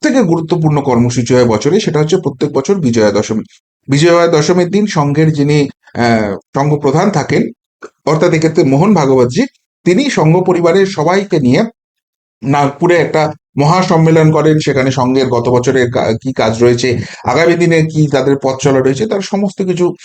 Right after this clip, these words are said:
সেখানে করা হয়। এবার, আহ, অনেকেই সেখানে যেতে পারেন না, তারা রাজ্যের যে হেডকোয়ার্টার রয়েছে সংঘের, সেখান থেকে তারা সেটাকে পার্টিসিপেট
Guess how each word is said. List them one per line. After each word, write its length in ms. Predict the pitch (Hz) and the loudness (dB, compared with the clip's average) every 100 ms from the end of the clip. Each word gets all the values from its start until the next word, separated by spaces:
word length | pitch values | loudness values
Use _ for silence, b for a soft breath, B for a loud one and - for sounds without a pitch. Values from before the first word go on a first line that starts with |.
| B _ - | B _ -4
সেখানে 280 | 156 156 202 | -2 0 0
করা 240 | 127 113 | 0 -2
হয়। 180 | 107 92 B B B | -2 -6 B B B
এবার, 260 | 202 247 151 | 0 2 2
আহ, 640 | - - 139 123 104 - | -2 0 0 2 0 0
অনেকেই 360 | - 233 247 247 | 0 0 2 0
সেখানে 300 | 240 233 220 | 2 2 2
যেতে 180 | 202 196 | 2 0
পারেন 240 | 196 202 | 2 2
না, 100 | 202 | 0
তারা 340 | 196 190 180 | 0 2 2
রাজ্যের 480 | 160 143 143 202 202 | 2 -2 -2 0 0
যে 120 | 185 | 0
হেডকোয়ার্টার 520 | 165 165 160 156 156 151 | 0 0 0 0 2 2
রয়েছে 320 | 156 151 147 | 2 0 -2
সংঘের, 360 | 143 147 143 | -2 -2 -2
সেখান 340 | 139 151 156 151 | -2 -2 -2 -2
থেকে 240 | 156 147 | -2 -2
তারা 240 | 139 135 131 | 0 0 0
সেটাকে 280 | 139 135 | -2 -2
পার্টিসিপেট 460 | 131 120 123 131 | -2 -2 -4 -4